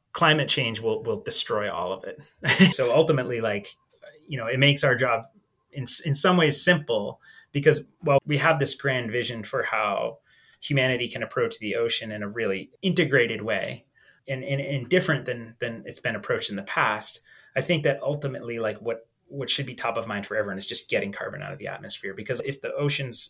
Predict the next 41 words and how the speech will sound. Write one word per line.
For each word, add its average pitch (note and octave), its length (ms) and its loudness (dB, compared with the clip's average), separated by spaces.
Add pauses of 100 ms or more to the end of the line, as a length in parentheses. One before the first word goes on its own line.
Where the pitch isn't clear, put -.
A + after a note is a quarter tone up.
acidify, C3 680 -2
there's B2 180 -10
nothing A#2 320 -10
I G2 80 -6
can G2+ 200 -12
do G2+ 280 -4
to G2 260 -6 (180)
rebuild G#2 580 -6 (580)
shellfish A2 500 2
beds G#2 600 -2
and G#2 420 -10
rebuild G#2+ 400 -4
coastal - 320 -6
kelp - 240 -8
forests. - 360 -4
Like, - 120 -4
there's, G#2+ 180 -6
like, G#2+ 140 -8 (200)
you, B2 180 -12
we B2+ 140 -8
have - 580 0
to F2+ 380 -10 (540)
remove A2 360 -4
carbon. G#2 460 -6 (520)
And B2+ 120 -4
so, A#2 440 4 (920)
you D3 100 -4
know, B2 80 0
my, C#3+ 180 2
my C#3+ 220 6
theory, C3 500 2
uh, C3+ 420 6
<laughs> F3 100 6
my G3+ 100 8
theory E3 440 4
of C#3+ 120 2
change D3 420 -2
is C3 100 -2
that A#2+ 180 -2
there's A2+ 180 -2
a, G#2 120 -6